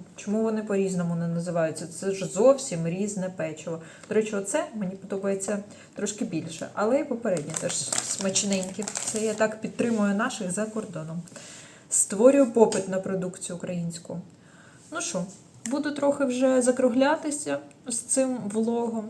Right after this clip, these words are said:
тому що такі справи. В галерею не потрапила. Ну,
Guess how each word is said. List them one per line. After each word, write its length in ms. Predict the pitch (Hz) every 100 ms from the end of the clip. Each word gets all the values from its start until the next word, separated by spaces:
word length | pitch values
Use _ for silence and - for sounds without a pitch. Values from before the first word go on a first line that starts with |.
| 226
тому 260 | 226 262
що 180 | 311 233
такі 320 | 202 214 240
справи. 460 | 247 - 160 165 160
В 20 |
галерею 460 | 175 220 233 226 185
не 140 | 185
потрапила. 800 | 185 196 285 294 285 254 226 220 - - - - -
Ну, 120 | 277